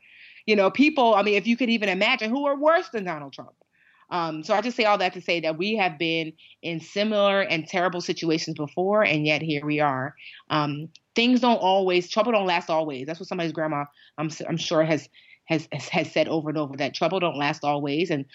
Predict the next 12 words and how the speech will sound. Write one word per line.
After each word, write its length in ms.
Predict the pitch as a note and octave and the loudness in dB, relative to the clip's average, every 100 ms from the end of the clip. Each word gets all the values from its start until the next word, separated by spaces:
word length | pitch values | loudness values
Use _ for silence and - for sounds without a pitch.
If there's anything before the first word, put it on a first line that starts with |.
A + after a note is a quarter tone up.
| - | -8
so 120 | - | 0
don't 220 | F3 - | 0 0
plan 340 | - F3+ F3+ F3 | -2 0 2 0
for 120 | D3 | -4
trouble. 540 | - C3+ B2+ D3 E3+ - - - | -2 -2 0 -2 -2 -6 -20 -6
You 160 | F3 E3+ | -2 0
prepare 560 | - - A3+ A3+ C4 C4 | 0 0 2 4 2 0
for 120 | A3 | -4
trouble, 560 | - F3+ E3+ E3+ E3+ - - _ | 0 0 0 -2 -4 -8 -20 _
but 240 | E3 D#3 - | -6 -6 -8
plan 400 | G3+ E3+ E3+ E3+ | -4 0 0 -2
for 480 | E3+ D3+ C#3 C#3 | -2 0 -2 -6